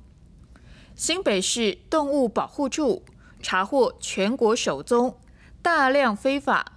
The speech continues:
贩卖繁殖场，在只有二十一平的狭小空间里面，就挤了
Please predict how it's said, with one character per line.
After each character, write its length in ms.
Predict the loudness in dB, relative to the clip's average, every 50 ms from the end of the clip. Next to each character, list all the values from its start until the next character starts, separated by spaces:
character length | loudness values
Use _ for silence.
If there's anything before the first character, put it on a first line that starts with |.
| -20 -20
贩 300 | -4 0 0 2 2 2
卖 240 | 2 2 0 -2 -4
繁 320 | -8 -6 -6 -4 -4 -4
殖 140 | -6 -6 -8
场， 300 | -4 -2 -2 -2 -2 -2 -6 -16 -20 -20 -20 -20 -20 -20 -20 -20 -20 -20 -20 -20 -20 -20 -20 -20 -20 -20 -20 -20 -6
在 260 | -2 0 2 2 0
只 240 | 0 -2 -2 -2 0
有 260 | 2 2 2 0 -2 -4
二 220 | -2 0 0 0 -2
十 140 | -4 -6 -4
一 180 | -4 -4 -4
平 240 | -6 -6 -4 -2 -2
的 140 | 0 0 -2
狭 360 | -2 -2 -2 0 0 0 -2
小 280 | -2 -2 0 0 0 -2
空 280 | -2 -2 -2 -2 0
间 220 | 0 0 -2 0 0
里 140 | -2 -2
面， 320 | 0 0 0 0 0 -2 -4 -8 -18 -20 -20 -20 -20 -20 -20 -8
就 160 | -4 -2 -2 -2
挤 240 | -2 0 0 2
了 160 | 4 2 2